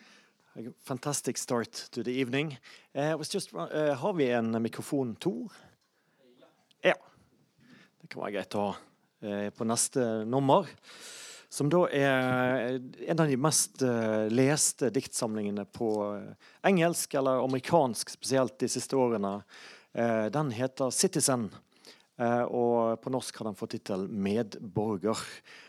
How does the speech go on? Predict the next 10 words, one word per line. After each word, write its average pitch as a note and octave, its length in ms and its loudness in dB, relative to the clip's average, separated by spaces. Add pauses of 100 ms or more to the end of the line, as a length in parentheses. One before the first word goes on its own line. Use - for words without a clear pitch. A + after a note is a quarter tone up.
(220)
et A2 320 -4
amerikansk B2 640 -2
dikt. - 440 2 (500)
Eh, A#2+ 100 0
og A#2+ 80 4
den D#3+ 140 4
er - 20 4
oversatt D3 500 2
av, A2+ 480 2
eh, G#2 400 0